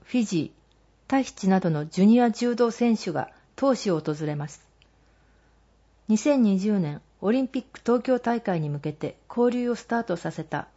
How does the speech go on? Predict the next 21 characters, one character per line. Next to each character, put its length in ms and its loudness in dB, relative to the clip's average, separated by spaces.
オ 60 -4
セ 220 2
ア 80 2
ニ 140 2
ア 80 -2
地 220 -6
域 120 -4
の 100 -2
方 240 -6
々 320 -6
を 80 -18
み 160 4
ん 60 4
な 120 2
で 80 0
歓 240 -2
迎 120 -2
し 120 -4
ま 100 -2
し 140 -8
ょ 120 -8